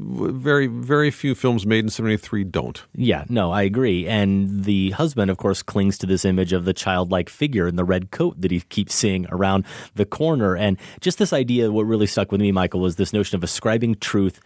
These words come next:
Speaker 2: and meaning, even when there are obvious danger signs, as there are very much in this film. The pain is just so great that they cling to it because if they can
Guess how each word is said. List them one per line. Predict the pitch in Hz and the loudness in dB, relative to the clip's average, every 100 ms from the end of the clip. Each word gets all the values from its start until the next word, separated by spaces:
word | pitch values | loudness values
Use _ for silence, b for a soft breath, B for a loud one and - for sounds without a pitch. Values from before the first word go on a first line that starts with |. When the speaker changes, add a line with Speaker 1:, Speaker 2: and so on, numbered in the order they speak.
| B B | B B
Speaker 2:
and | 98 95 95 | -2 0 2
meaning, | 101 95 92 | 2 2 0
even | 87 95 95 | 0 0 2
when | |
there | 92 90 | 2 2
are | 87 - | 2 0
obvious | 98 98 107 104 | -2 0 0 0
danger | 87 87 92 113 | -2 0 0 0
signs, | 123 151 131 143 127 | 0 0 0 0 0
as | 107 | 0
there | 98 101 92 | 2 0 0
are | 110 107 | 0 0
very | 107 104 | 2 2
much | 101 104 98 | 2 0 0
in | 92 | 0
this | 98 98 | 0 -2
film. | - 98 107 B B B | -2 0 0 B B B
The | 101 | -6
pain | - 143 147 | 0 0 0
is | 117 | 0
just | 110 - | -2 -2
so | - - 113 | -6 0 0
great | 101 98 98 78 - - b b b | 0 0 0 -2 -10 -20 b b b
that | 92 98 95 | -2 0 0
they | 101 101 | 0 0
cling | - 185 | 2 2
to | 196 110 | 2 0
it | |
because | 95 104 104 92 - | 0 2 2 0 -2
if | 117 107 - - _ | 0 0 -2 -20 _
they | 90 95 107 | -4 0 0
can | - - 147 147 139 139 | -2 -6 -2 0 -2 -4